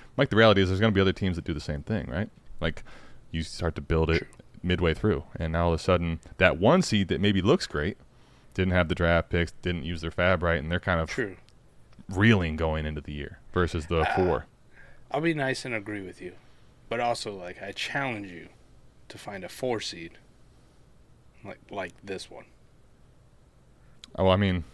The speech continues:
Speaker 1: I'm also handicapped to the leagues that I'm in with right now, which is how many?
Speaker 2: That's true.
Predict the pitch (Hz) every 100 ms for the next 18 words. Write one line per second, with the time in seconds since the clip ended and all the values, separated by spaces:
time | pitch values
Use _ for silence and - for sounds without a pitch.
0 | - - - - - - - - - -
1 | - - 90 90 90 - 92 87 80 -
2 | - - - - - - - - - -
3 | 101 95 98 90 95 82 85 85 80 80
4 | 82 87 82 80 - - - - - -
5 | - - - - - 82 - 82 82 90
6 | 73 - 80 80 80 76 - - - -
7 | - - - - - - - - - -
8 | 92 101 92 87 87 - - - - -
9 | - - - - _ - 110 - -